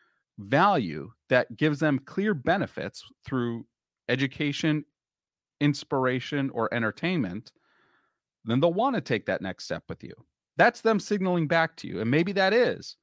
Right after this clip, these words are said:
a YouTube channel. Maybe that is Facebook. Maybe that's a podcast.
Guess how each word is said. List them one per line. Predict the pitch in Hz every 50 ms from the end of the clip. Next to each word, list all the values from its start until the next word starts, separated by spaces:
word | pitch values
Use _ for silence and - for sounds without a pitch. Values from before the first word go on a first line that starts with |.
| _ _ _ _
a | -
YouTube | 120 113 110 110 101 - - 95 -
channel. | - - 98 90 85
Maybe | 87 98 107 117 127
that | 143 147 143
is | 170 165 -
Facebook. | - 214 226 214 - - 104 - - _ _ _ _ - - - - _ _ _ -
Maybe | 98 101 120 131 147
that's | 135 151 151 156 151 -
a | 165
podcast. | - 190 196 202 175 - - - - - - - - - - -